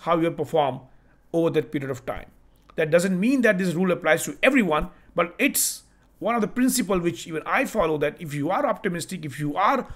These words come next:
looking forward, and the inside out information coming is more positive,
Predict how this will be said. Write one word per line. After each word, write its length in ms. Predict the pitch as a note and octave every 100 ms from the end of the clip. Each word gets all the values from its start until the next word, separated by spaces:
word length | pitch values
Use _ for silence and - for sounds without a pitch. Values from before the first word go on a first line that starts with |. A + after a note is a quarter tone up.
| -
looking 240 | E3+ F#3
forward, 520 | F3+ G3+ A3+ E3 C3 - - _
and 140 | - E3+
the 40 |
inside 380 | A#3 C#4+ C4 B3
out 240 | - B3+ C#4
information 460 | G#3+ A3 G3 F#3+
coming 380 | F3 E3 E3+ E3+
is 180 | E3+ D3+
more 180 | G3+ C#4+
positive, 540 | G3+ E3+ D#3+ D3 C#3+